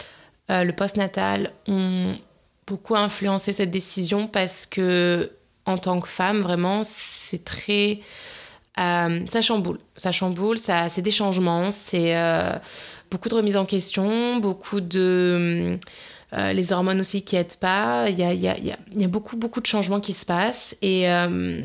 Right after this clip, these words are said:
à ce moment-là, je pense que, qu'on, on, on est, c'est pas qu'on est plus soi-même, mais disons qu'on n'est plus à cent pour cent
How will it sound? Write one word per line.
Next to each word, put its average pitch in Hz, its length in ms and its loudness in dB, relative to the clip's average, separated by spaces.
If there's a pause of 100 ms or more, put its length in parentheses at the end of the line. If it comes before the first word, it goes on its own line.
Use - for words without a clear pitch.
(680)
à 196 100 0
ce - 120 -4
moment-là, 180 280 0
je 214 100 -2
pense 208 300 -2
que, 180 460 0 (1300)
qu'on, 226 400 0 (280)
on, 226 200 2
on 240 140 2
est, 233 160 2 (160)
c'est - 160 -2
pas 330 120 0
qu'on 339 160 0
est 269 80 4
plus 262 220 -4
soi-même, 247 720 0 (1000)
mais 214 200 2
disons 233 340 0
qu'on 262 160 -2
n'est 220 120 4
plus 240 200 -2
à 220 80 2
cent 233 300 0
pour 214 240 -6
cent 226 400 0